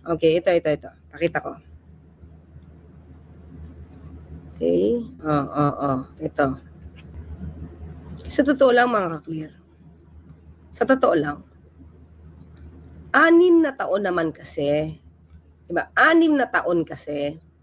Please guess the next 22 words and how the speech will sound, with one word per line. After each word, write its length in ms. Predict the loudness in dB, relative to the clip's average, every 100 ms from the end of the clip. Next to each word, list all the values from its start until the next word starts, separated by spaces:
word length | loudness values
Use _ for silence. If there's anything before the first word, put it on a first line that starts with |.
| _ _ _ -20 _ 0
na 200 | 4 6
naglingkod 1000 | 4 0 -4 -2 -4 2 4 6 4 0
bilang 280 | 0 0 0
Pangulo 720 | 0 2 2 2 0 -6 -10 _ _ _ _
si 100 | -6
dating 280 | 2 2 2
Pangulong 260 | 2 2 2
Duterte. 500 | -2 -6 -10 -18 -20 _ _ _ _ -20 _ -20 -20
Siya 180 | -2 2
pa 140 | 4
yung 360 | 2 2 -2 -6 _ _ _ _ _ -10
assistant. 640 | -10 -10 _ 0 0 -2 -10
Siya 200 | -4 0
pa 120 | 2
yung, 280 | 4 4 4 2 0 -6 -10 -18 _ -20 -20 _ _ -6
um, 720 | 2 4 4 2 0 0 -2 -2 -6 -8 -14 -20 _ -20 -20 -20 -20 -20 -20 -20
sap, 440 | -8 -2 2 0 -2 _ _ _ _ _ _ _ _ _
Special 440 | -6 0 2 2 0
Assistant 440 | -2 -2 -2 -2
to 60 | -2
the 100 | 0
President. 560 | 0 0 -2 -6 -10